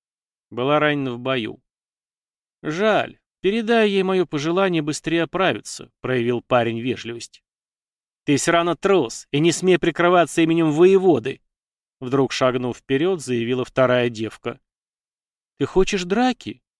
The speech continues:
Ты ее получишь», рассердившись, прошипел Беломир. «В полдень, на кругу».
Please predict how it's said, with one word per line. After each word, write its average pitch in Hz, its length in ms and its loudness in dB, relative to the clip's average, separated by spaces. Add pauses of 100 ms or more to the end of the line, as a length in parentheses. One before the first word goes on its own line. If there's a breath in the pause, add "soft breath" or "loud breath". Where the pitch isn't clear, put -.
(100)
Ты 127 80 -2
ее 127 220 4
получишь», 180 840 -2
рассердившись, 127 800 -4
прошипел 127 540 -4
Беломир. 123 480 -2 (300)
«В - 120 -20
полдень, 208 520 2 (220)
на 294 160 4
кругу». 117 460 2